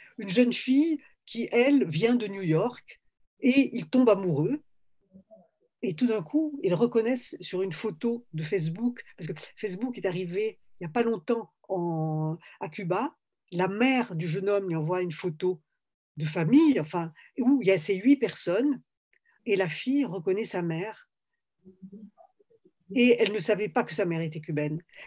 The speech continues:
Et alors là, on rentre dans, et c'est, c'est un livre extraordinaire.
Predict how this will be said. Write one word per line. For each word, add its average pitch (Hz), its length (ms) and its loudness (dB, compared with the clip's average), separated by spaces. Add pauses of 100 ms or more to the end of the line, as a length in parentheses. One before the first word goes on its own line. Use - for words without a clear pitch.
Et 202 100 -4
alors 202 300 0
là, 254 400 2
on 196 140 2
rentre 247 520 0
dans, 185 160 -4 (200)
et 254 80 0
c'est, - 440 -2 (480)
c'est 254 300 2
un 240 80 4
livre 240 380 -6 (480)
extraordinaire. 185 1000 -2